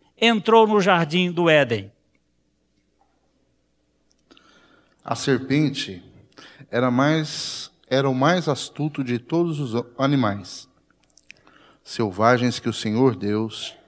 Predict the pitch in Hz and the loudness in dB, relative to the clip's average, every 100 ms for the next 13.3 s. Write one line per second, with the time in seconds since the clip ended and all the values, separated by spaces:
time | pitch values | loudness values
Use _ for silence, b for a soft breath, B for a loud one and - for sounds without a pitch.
0 | _ - 143 151 - 101 87 - _ b | _ -4 -2 -2 -4 -8 -10 -20 _ b
1 | b b b b b 127 131 104 147 - | b b b b b 2 4 2 -6 -4
2 | 156 139 107 92 87 _ _ _ _ b | -2 -2 -2 -4 -10 _ _ _ _ b
3 | b b b b 113 123 117 143 147 127 | b b b b 0 0 2 2 2 -2
4 | 117 117 131 104 95 104 120 - 90 - | -4 0 0 0 -8 -6 -6 -8 -14 -16
5 | _ _ _ _ _ _ _ _ _ 120 | _ _ _ _ _ _ _ _ _ 2
6 | 151 156 131 143 165 135 131 113 139 160 | 2 4 2 4 2 2 0 2 0 0
7 | 131 101 - _ _ _ _ _ _ _ | 0 -2 -12 _ _ _ _ _ _ _
8 | _ _ 113 110 110 135 117 110 101 101 | _ _ -2 -2 4 2 2 -2 -6 -4
9 | 101 98 113 175 156 - - _ _ _ | -4 -4 -4 -4 -6 -14 -20 _ _ _
10 | _ _ _ _ _ _ - 185 202 - | _ _ _ _ _ _ 0 0 0 2
11 | 208 - 220 180 175 180 165 123 139 165 | 2 4 4 4 2 2 2 0 2 0
12 | 120 113 120 135 113 143 147 165 151 135 | 0 -2 0 -2 -2 -4 0 2 2 2
13 | 139 113 | 0 -2